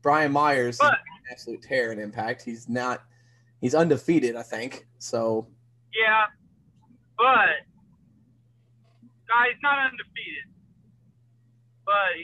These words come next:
Speaker 2: hasn't lost in a while.
Speaker 1: Yeah, he's on a winning streak here.
Speaker 2: Uh, but I don't know, man. Matt, who's, who's Matt Cardona's team, teammate?
Speaker 1: Eddie Edwards.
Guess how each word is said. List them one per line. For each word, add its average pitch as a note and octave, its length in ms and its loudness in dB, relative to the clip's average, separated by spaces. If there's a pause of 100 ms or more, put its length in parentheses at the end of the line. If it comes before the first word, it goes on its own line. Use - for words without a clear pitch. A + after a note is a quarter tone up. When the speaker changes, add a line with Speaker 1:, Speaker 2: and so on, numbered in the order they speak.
(100)
Speaker 2:
hasn't G#3 160 -2
lost F#3 320 -2
in D3+ 140 -12
a D3 40 -18
while. C3+ 320 -4 (380)
Speaker 1:
Yeah, B2 80 -12
he's - 160 -10
on B2+ 80 -2
a A#2+ 60 -4
winning A#2+ 260 -4
streak A2+ 300 -12
here. - 200 -12
Speaker 2:
Uh, D3+ 460 0 (1300)
but G#3 340 0 (1500)
I B3+ 260 -2
don't A#3+ 100 0
know, B3 240 -2
man. G3 360 -6 (840)
Matt, A#3 180 0 (220)
who's, C4+ 140 -10 (180)
who's B3 240 -4
Matt B3 240 0
Cardona's A#3+ 440 -2 (100)
team, A#3+ 120 -12 (200)
teammate? A#3 400 -4 (340)
Speaker 1:
Eddie B2+ 280 2
Edwards. A2+ 500 -6